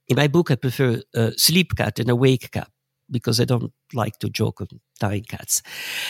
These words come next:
But the point is that if we believe that, uh, that cannot be, because a cat is either asleep or awake, it's not, uh, the two at the same time, then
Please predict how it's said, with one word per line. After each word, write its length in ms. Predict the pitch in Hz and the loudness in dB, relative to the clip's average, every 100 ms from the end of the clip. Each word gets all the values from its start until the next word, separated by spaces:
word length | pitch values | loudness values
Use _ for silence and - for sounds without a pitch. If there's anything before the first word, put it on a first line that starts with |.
| - - - | -10 -12 -2
But 160 | 190 | 0
the 80 | 185 | 2
point 320 | - 277 294 | 2 4 4
is 160 | 262 180 | 4 4
that 260 | 190 180 - | 4 2 0
if 220 | 208 202 220 | 0 0 2
we 200 | 208 185 | 2 2
believe 560 | 165 196 302 262 117 - - | 0 4 6 4 2 -8 -8
that, 500 | 139 151 147 - - | 2 2 2 0 -2
uh, 60 | 151 | -2
that 180 | 156 - | -2 0
cannot 320 | - 165 139 127 | 2 2 0 -2
be, 180 | 120 139 | -6 -6
because 280 | 127 143 135 | -6 -4 -4
a 60 | |
cat 260 | - 147 143 | 0 0 2
is 100 | 127 | 2
either 240 | 135 139 131 | 2 4 2
asleep 380 | 117 135 123 | 2 0 0
or 80 | 120 | 0
awake, 360 | 127 160 143 151 | 2 2 2 -4
it's 280 | 131 117 147 | -10 -8 -6
not, 340 | 123 123 - | -6 -6 -8
uh, 80 | 117 117 | -8 -6
the 140 | 120 | -4
two 140 | 135 | -2
at 80 | 120 | 0
the 60 | 113 | 4
same 320 | - 175 143 | 4 6 4
time, 380 | 104 - 151 170 - - - - - - - _ | 0 -6 -6 -8 -14 -20 -20 -20 -20 -20 -20 _
then 540 | 147 175 247 285 220 | 2 4 4 2 0